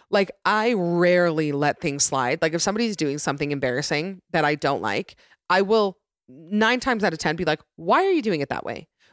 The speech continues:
Why would you not do it the more efficient way? Why would you not do it the better way?" A K A my way. Like, I, I definitely veer towards that.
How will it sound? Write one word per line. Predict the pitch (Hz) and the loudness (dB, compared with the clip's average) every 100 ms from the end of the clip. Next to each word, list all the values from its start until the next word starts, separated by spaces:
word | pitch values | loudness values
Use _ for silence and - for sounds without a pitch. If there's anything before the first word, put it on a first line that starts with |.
| _ | _
Why | - 247 339 | -2 2 2
would | 277 | 0
you | 294 | 0
not | 277 | 0
do | 233 | 0
it | 233 | 0
the | |
more | 208 185 - | 0 0 -2
efficient | 208 359 - - | -2 -2 -2 -4
way? | 90 - _ - - | -8 -12 _ -12 0
Why | 175 | 2
would | 180 | 2
you | 214 | 2
not | 214 190 | 0 0
do | 170 | 0
it | 170 | 0
the | 220 | 0
better | 294 214 | 0 2
way?" | 120 143 - _ 147 | 0 -4 -12 _ -6
A | |
K | 135 156 | -4 -2
A | 208 | -2
my | 254 220 | -2 -2
way. | - - - - _ - | -6 -12 -20 -20 _ 0
Like, | 233 - 233 | 0 0 -2
I, | 254 285 277 269 - | 0 0 0 -2 0
I | 240 | -2
definitely | 185 240 233 233 226 | 0 0 0 -4 -4
veer | 165 185 185 175 165 | -4 -8 -2 0 -2
towards | - - 180 160 151 | -4 -2 0 0 0
that. | 143 131 | -2 -2